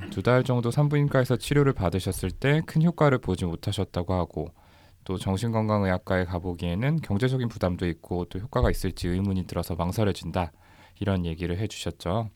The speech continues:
근데 앞서 여러 선생님이 말씀해주신 것처럼 분명히 효과가 있다고 알려진 치료법들이 있고 또 이 치료들의 경우에는 건강보험이 적용되는 부분들이 꽤 많기 때문에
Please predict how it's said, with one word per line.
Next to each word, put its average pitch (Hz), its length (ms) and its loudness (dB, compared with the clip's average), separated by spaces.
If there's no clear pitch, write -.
근데 110 360 0
앞서 139 440 6
여러 107 160 8
선생님이 135 600 4
말씀해주신 107 640 0
것처럼 110 460 2
분명히 107 720 2
효과가 131 320 2
있다고 92 340 4
알려진 87 380 4
치료법들이 127 640 0
있고 87 440 2
또 104 100 0
이 87 100 2
치료들의 117 500 0
경우에는 87 600 0
건강보험이 92 640 0
적용되는 95 520 0
부분들이 85 760 -4
꽤 104 80 -2
많기 85 320 -4
때문에 101 600 0